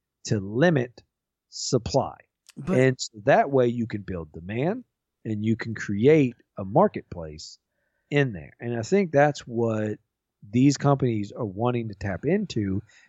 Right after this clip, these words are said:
Speaker 1: because if they can take a twenty percent cut out of every charge, thirty, forty percent cut out of everything you do, however big the cut might be, I don't know.
Speaker 2: Yeah,
Speaker 1: Uh,
Speaker 2: I, I
Speaker 1: everybody's happy.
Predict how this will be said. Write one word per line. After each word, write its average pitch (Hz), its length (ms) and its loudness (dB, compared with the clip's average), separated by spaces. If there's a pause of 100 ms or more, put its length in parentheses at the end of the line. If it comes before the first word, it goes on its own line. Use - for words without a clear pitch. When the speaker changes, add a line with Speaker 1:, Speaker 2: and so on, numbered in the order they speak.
(120)
Speaker 1:
because 117 280 2
if 104 100 0
they 143 200 6
can 156 180 -2
take 127 440 0 (260)
a 80 180 -6
twenty 131 380 0
percent 139 420 -4
cut 151 280 2
out 92 140 -2
of 87 60 -2
every 117 300 0
charge, 101 640 -2
thirty, 107 480 2
forty 120 400 0
percent 143 460 -2
cut 120 280 0
out 92 120 -4
of 87 60 -4
everything 131 680 0
you 139 120 0
do, 110 460 6 (300)
however 226 340 2
big 143 360 4
the 92 80 -12
cut 101 280 -6
might 87 240 -12
be, 92 240 -8
I 87 80 -8
don't 78 220 -12
know. 78 340 -14 (460)
Speaker 2:
Yeah, 139 300 4
Speaker 1:
Uh, 113 40 4 (220)
Speaker 2:
I, 143 160 -6 (120)
I 160 180 2 (180)
Speaker 1:
everybody's 170 280 0
happy. - 480 0